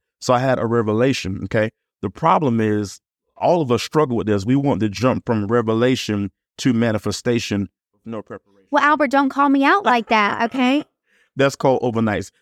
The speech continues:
Speaker 1: See, uh, overnight success is usually over the next night 'cause you're not prepared for it.
Speaker 2: Mm.
Speaker 1: So he has to prepare us. Once you receive the revelation, then you gotta go through a season of preparation.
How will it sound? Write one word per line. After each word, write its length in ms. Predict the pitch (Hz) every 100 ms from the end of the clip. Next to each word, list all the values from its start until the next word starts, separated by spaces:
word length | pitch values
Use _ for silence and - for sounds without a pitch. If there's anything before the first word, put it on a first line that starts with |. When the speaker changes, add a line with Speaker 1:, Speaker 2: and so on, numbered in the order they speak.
| -
Speaker 1:
See, 320 | - 131 110
uh, 80 | - - -
overnight 460 | 143 139 135 110 -
success 420 | 101 - 131 123
is 160 | 104
usually 240 | 107 107 107
over 220 | 110 104
the 80 | 98
next 260 | 98 87
night 220 | 107 90 - _ _ -
'cause 160 | 117 113
you're 80 | 120
not 160 | 98
prepared 380 | 92 107 143 -
for 240 | - - - -
it. 40 | 240
Speaker 2:
Mm. 440 | 240 226 208 196
Speaker 1:
So 160 | - 202
he 140 | 113
has 360 | 104 127 143 -
to 140 | 123
prepare 540 | 107 98 - 123 143 -
us. 320 | 98 95 - _ -
Once 260 | 131 120
you 80 | 123
receive 560 | 107 98 - 151 143 110
the 100 | 110
revelation, 800 | 110 98 101 139 127 - 104 98
then 120 | 110
you 100 | 117
gotta 180 | 120 110
go 160 | 107 113
through 200 | 117 104
a 40 |
season 540 | - - 143 143 127 117
of 160 | 104 -
preparation. 840 | - 120 107 98 160 139 - 104